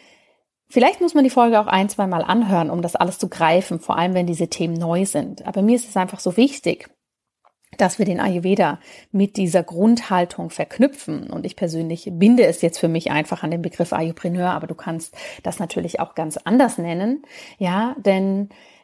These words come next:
in meiner jahrelangen Erfahrung im Gesundheitscoaching und Beratungsbereich merke ich, Menschen kommen, wollen was für ihre Gesundheit machen und sind dann da sehr, sehr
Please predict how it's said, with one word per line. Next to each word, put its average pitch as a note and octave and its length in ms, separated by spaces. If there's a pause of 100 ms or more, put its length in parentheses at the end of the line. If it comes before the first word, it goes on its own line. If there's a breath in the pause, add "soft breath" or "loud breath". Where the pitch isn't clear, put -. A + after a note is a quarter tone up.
in G3 420
meiner G3 260
jahrelangen A3 580
Erfahrung G#3+ 840
im G3 560
Gesundheitscoaching G#3 1080
und F3+ 140
Beratungsbereich F#3 1080
merke F#3+ 380
ich, - 200
Menschen G3 320
kommen, C4 380
wollen F#3+ 160
was G3 140
für G3 80
ihre G3 120
Gesundheit G3 500
machen A#3+ 460 (680 loud breath)
und G#3+ 640
sind A3+ 240
dann G#3+ 140
da G3+ 260
sehr, G3+ 340
sehr G3+ 600